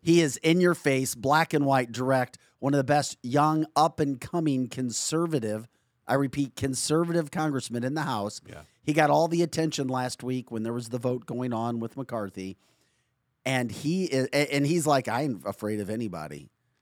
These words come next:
Speaker 1: He's like, "I'm six two, two seventy. I didn't come to Washington to play around."
Speaker 2: Yeah.
Speaker 1: This guy controls the media. They don't control him.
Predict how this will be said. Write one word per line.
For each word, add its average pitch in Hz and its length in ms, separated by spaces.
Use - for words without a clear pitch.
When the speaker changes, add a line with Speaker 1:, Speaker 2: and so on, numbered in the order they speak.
Speaker 1:
He's 107 120
like, 110 120
"I'm 127 140
six - 280
two, 120 160
two 117 160
seventy. 113 420
I 107 80
didn't 120 200
come 123 180
to 113 80
Washington 101 540
to 92 60
play 101 220
around." 92 480
Speaker 2:
Yeah. 92 160
Speaker 1:
This 139 200
guy 135 200
controls 113 540
the 104 80
media. 107 300
They 107 140
don't 110 200
control 98 440
him. 80 380